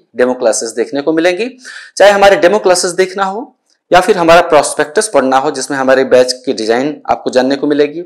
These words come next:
उसकी विशेषताएं जानने को मिलेंगी, या फिर admission का तरीका जानना हो, इन सभी के लिए सबसे आसान तरीका है कि नीचे description में एक Telegram channel का link दिया गया है, है ना। वो हमारे foundation, आईएएस foundation बैच के Telegram channel का निःशुल्क link है, description में आप जाइए, वहां पे मिल जाएगा।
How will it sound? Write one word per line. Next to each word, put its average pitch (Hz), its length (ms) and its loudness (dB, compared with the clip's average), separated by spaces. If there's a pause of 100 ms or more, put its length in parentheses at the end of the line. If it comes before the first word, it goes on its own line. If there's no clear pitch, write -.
(160)
उसकी - 160 -10
विशेषताएं 117 540 -4
जानने 147 240 0
को 156 120 -4
मिलेंगी, 160 380 -2 (300)
या 214 80 4
फिर - 160 4
admission 175 360 0
का 185 100 -2
तरीका 151 340 -2
जानना 87 300 -6
हो, - 160 -20 (320)
इन 180 100 -2
सभी 190 240 2
के 214 120 0
लिए 208 100 2
सबसे 208 280 0
आसान 165 260 2
तरीका 143 300 0
है 202 80 0
कि 202 100 -4
नीचे 165 320 2 (220)
description 165 520 0
में 185 100 -2
एक 175 180 -8
Telegram 143 440 2 (140)
channel 131 260 0
का 143 120 0
link 135 260 -4
दिया 85 200 -4
गया 85 200 -4
है, - 200 -12 (100)
है 190 40 -2
ना। 202 160 -2 (260)
वो 170 80 2
हमारे 175 260 4 (120)
foundation, 156 480 2
आईएएस 165 380 0
foundation 143 460 0
बैच 131 180 2
के 180 180 -6
Telegram 160 400 0
channel 151 280 -2
का 180 140 0
निःशुल्क 180 420 0
link 110 260 -6
है, 120 160 -8 (840)
description 202 500 0
में 117 100 2
आप 90 100 0
जाइए, 85 260 -4
वहां 143 200 0
पे 147 100 -4
मिल 92 180 -4
जाएगा। 76 300 -10